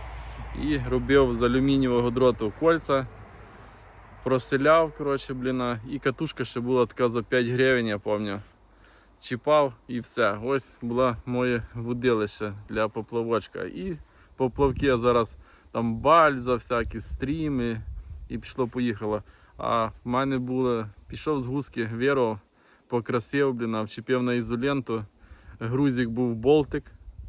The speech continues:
і гачки. І пішов на рибалочку, на хліба. Хліб з яйцем, манка і супер. І плю-, клювала плотиця, карась. Карась як ловив, то дуже був радий. Ну, ц-,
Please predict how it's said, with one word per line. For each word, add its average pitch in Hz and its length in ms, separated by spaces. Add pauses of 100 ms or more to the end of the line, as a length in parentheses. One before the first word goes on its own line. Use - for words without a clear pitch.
(460)
і 170 160
гачки. 123 500 (320)
І 190 160
пішов 143 380
на 135 120
рибалочку, 131 580
на 120 120
хліба. 135 580 (460)
Хліб 135 340
з 120 80
яйцем, 131 600
манка 123 680
і 120 140
супер. 107 560
І 113 40
плю-, 107 280 (140)
клювала 120 440
плотиця, 120 720 (400)
карась. 135 600 (200)
Карась 131 380
як 123 160
ловив, 131 300
то 120 100
дуже 120 320
був 113 380
радий. 135 540
Ну, 127 240
ц-, - 180